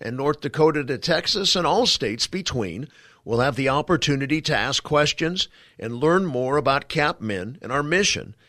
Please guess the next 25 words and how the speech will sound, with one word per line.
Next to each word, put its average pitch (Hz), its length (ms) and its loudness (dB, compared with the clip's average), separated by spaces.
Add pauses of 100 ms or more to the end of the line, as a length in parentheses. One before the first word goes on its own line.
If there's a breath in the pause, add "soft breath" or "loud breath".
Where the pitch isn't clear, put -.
(180 soft breath)
to - 100 -14
create 135 440 -4
disciples 143 580 0
of 98 140 -4
Jesus 180 440 0
Christ 123 400 -2
among 135 300 0
the 143 100 4
world's 123 480 0
political 131 600 0
leaders. 160 520 -2 (520)
Drollinger, 135 600 2 (480 soft breath)
who 120 100 -8
leads 147 480 -2
separate 135 560 2
weekly 120 380 -2
Bible 135 400 2
studies 151 460 0
to 135 80 -4
members 120 340 -4
of 107 100 0
the 101 80 -2
White 120 280 0
House 110 240 -2
cabinet, 156 580 -2